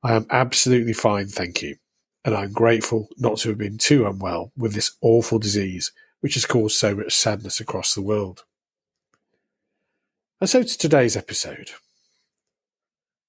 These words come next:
I'm going to try something a bit different today, as I am on holiday, so attempting to make our first episode recorded outside the studio.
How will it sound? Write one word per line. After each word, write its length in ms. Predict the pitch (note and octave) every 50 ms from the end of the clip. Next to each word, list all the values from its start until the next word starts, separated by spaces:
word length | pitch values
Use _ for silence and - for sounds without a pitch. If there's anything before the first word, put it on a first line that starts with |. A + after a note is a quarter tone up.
| _ _ _ -
I'm 60 | G#3+
going 140 | A3+ A3+ A3+
to 40 | -
try 140 | - D3
something 340 | A#2+ - - G#2 G2 A2+ A2+
a 40 | A2+
bit 160 | A#2 C3+ D#3
different 320 | - G3+ - - A2+ G#2 -
today, 240 | G2+ G2+ F#2+ F#2+ -
as 200 | - B2 C3 - - _ _ _ _ _ _
I 140 | C#3 B2+ A2+
am 100 | G#2 G#2+
on 100 | G#2+ A#2+
holiday, 440 | - - G3+ G#3 F3+ - D#2+ - - _ _ _ _ _ _ _ - - _ -
so 280 | - - D3+ A#2+ G#2 -
attempting 440 | G#2+ - - C#3 D3 C#3+ - C#3+ C3
to 80 | B2 A2
make 240 | A2 G#2+ G2+ -
our 80 | G#2+ G#2
first 340 | - - C3+ C#3+ D3 D3 - -
episode 520 | D3 - - A2 - - A2 G#2+ G#2+ G#2
recorded 460 | - - - - A#2 A2+ G#2+ G#2+ G2+ - -
outside 500 | A2 A2 A2 - - - G#2 G2 G2+ F#2+
the 60 | G2
studio. 560 | - - - - A#2 A2+ A2+ A2 F#2+ - -